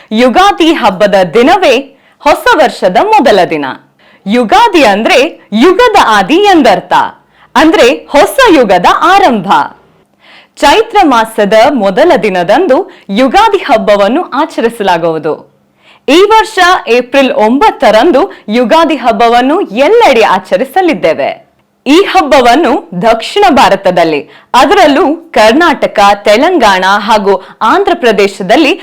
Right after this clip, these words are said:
ಬಹಳ ಅದ್ದೂರಿಯಾಗಿ ಆಚರಿಸಲಾಗುತ್ತದೆ. ಇದೇ ದಿನ ಮಹಾರಾಷ್ಟ್ರ, ಮಧ್ಯಪ್ರದೇಶ ರಾಜ್ಯಗಳಲ್ಲಿ, ದಾದ್ರಾ ನಗರ ಹವೇಲಿ, ದಿಯು ಮತ್ತು ದಮನ್ ಕೇಂದ್ರಾಡಳಿತ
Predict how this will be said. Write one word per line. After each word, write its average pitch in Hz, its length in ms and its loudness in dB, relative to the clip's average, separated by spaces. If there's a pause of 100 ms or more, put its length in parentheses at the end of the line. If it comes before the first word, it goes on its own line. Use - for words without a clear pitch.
(160)
ಬಹಳ 330 500 0
ಅದ್ದೂರಿಯಾಗಿ 214 880 0
ಆಚರಿಸಲಾಗುತ್ತದೆ. 180 1300 -4 (140)
ಇದೇ 403 400 2
ದಿನ 269 180 2 (320)
ಮಹಾರಾಷ್ಟ್ರ, 233 800 0 (400)
ಮಧ್ಯಪ್ರದೇಶ 233 840 -2 (100)
ರಾಜ್ಯಗಳಲ್ಲಿ, 208 880 0 (340)
ದಾದ್ರಾ 330 520 2
ನಗರ 220 440 0
ಹವೇಲಿ, 190 680 -4 (300)
ದಿಯು 330 340 2
ಮತ್ತು 214 420 -4
ದಮನ್ 247 420 0
ಕೇಂದ್ರಾಡಳಿತ 254 840 0